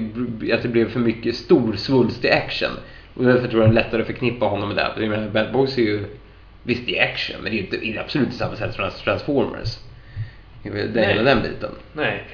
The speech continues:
Speaker 2: Eller en av mina favoritfilmer. En av mina, inte jättehögt upp kanske, men en, en som är riktigt bra. The Rock.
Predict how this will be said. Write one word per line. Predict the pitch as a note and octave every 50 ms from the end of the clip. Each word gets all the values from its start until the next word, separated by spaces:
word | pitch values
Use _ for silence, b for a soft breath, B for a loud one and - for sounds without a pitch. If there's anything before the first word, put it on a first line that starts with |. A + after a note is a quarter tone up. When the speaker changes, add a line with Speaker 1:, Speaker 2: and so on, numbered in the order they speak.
| - -
Speaker 2:
Eller | - C#3 D3+ F#3 A3+ B3 A3
en | G3+ F3 D#3
av | D3
mina | C#3+ C#3+ C3
favoritfilmer. | C3 C3+ B2+ B2 B2 B2 A#2+ B2+ A#2 A2 A2 G#2+ G#2 F#2+ - - - - b b b b b b b b b b b - - - - - -
En | - C3 C3 B2+ -
av | - F3 D#3+ D#3+ - A#2
mina, | A2+ A2 G#2 G#2 G2+ G2+ G2+ G#2 - - - - - - - - - - - B2 C3
inte | C#3+ C#3+ B2+ C3 C3 C3
jättehögt | B2+ B2+ B2 B2+ - - B2+ F3+ F#3+ - - A#2
upp | G#2+ -
kanske, | - A2+ G#2+ - A#2
men | A2 A2 A2+ B2
en, | C3 B2+ C3 B2+ B2+ B2+ C3 C3
en | C3+
som | B2+ - B2
är | A#2 A2
riktigt | A2+ C3 B2+ B2 - A2+ A#2
bra. | F3 D#3 C#3 -
The | B2+ C3+
Rock. | C3 C3 G3 A3 - - - - - -